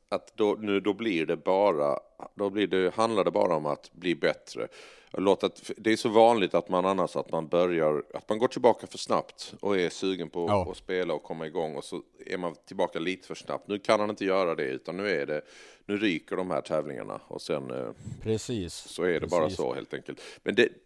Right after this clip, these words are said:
Speaker 1: det jobbiga i det här läget, lite som just där Danne ligger på rankingen, så är det lite sådär, tappar han några placeringar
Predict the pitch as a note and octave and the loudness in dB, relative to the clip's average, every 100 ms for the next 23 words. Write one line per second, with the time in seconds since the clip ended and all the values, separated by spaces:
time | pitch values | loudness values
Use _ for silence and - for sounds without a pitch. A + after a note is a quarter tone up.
0 | _ A2 G2+ B2+ B2+ F#2+ F2 G2+ A#2+ A2 | _ -4 2 2 2 2 4 4 4 4
1 | G#2+ G#2+ F#2+ F#2+ F#2+ F2 F2 E2 - _ | 4 2 -2 -4 -6 -6 -8 -10 -12 _
2 | - - _ _ _ _ _ - G#2 F#2 | -20 -20 _ _ _ _ _ -8 -4 -4
3 | - A#2 G2+ G#2+ G#2 F#2+ G2+ D2+ E2 - | 0 0 4 2 4 0 0 -2 -4 -4
4 | F#2 G2 C#2 C#2+ - D2+ D#2 - G#2 E2+ | -2 -2 -2 -10 -10 -8 -6 0 0 0
5 | D#2+ - G#2 F#2 D#2 - - G#2 G#2 - | -4 -4 0 2 2 0 -2 0 0 0
6 | E2 E2 D#2 - _ _ _ _ _ A#2 | 0 0 -4 -10 _ _ _ _ _ 2
7 | A2+ G#2 - G2 - G#2+ F#2 E2+ E2+ E2+ | 4 4 2 -2 2 2 2 0 0 0
8 | D#2 | -2